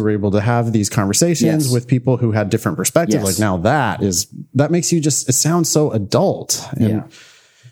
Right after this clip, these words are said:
Speaker 1: I think that's what, when I read personal, I, I read a lot of personal statements and I just see so many of them that come off like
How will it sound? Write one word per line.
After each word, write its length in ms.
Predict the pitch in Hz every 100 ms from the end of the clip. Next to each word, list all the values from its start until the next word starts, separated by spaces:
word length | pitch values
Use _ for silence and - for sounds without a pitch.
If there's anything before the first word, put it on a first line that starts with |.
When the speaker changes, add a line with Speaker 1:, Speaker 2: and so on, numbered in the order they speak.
| -
Speaker 1:
I 40 |
think 120 | 123 143
that's 160 | 139
what, 260 | 139 113 -
when 120 | 113
I 120 | 113
read 240 | 135 110 101
personal, 360 | 95 95 95 90
I, 260 | 104 110 101
I 60 | 104
read 160 | 107
a 40 | 95
lot 180 | 98
of 60 | 95
personal 260 | 123 117 95
statements 320 | 92 82 82
and 80 | 95
I 60 |
just 180 | 92 90
see 120 | -
so 420 | 95 - 107 120
many 280 | 107 107 104
of 200 | 92 90
them 220 | 92 90
that 120 | 87 -
come 300 | - 110 101
off 400 | 101 101 101 -
like 400 | 104 90 87 -